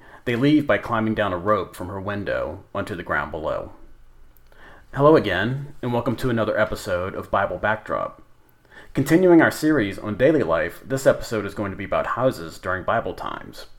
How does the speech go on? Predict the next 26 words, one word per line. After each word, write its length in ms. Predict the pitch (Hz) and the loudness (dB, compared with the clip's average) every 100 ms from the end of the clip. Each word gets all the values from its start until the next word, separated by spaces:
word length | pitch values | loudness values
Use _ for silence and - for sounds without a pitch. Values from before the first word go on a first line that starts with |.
| - - - - - - | -20 -20 -20 -20 -20 -2
What 180 | 139 | 2
did 100 | 151 | 4
they 100 | 151 | 6
look 240 | 131 156 - | 6 4 2
like, 340 | 76 - - - | 0 0 -8 -8
and 140 | 120 | 0
how 100 | 135 | 4
do 60 | 147 | 4
they 140 | 131 | 4
compare 340 | 117 104 123 117 | 0 0 2 2
to 60 | |
modern 340 | 90 104 120 76 | 2 0 0 -2
houses? 600 | - 50 - - - - - - - - - - - - - - - | -4 -10 -12 -16 -16 -18 -20 -20 -20 -20 -18 -18 -18 -20 -20 -20 -14
To 80 | |
start, 540 | - 175 180 110 - - - | 4 8 10 8 4 -10 -8
we 140 | 120 | 2
actually 280 | 123 120 113 | 2 2 0
have 140 | 123 - | -2 -2
to 60 | |
go 120 | - 92 | -4 0
back, 480 | 107 87 - - - - - - - - - | 2 0 -2 -10 -20 -20 -20 -20 -20 -20 -4
way 180 | 113 139 | 2 4
back 300 | 92 76 - | 4 0 -4
to 80 | |
the 80 | 90 | -8
patriarchs. 800 | - 113 95 67 - - - - | -4 -4 -4 -4 -4 -6 -16 -20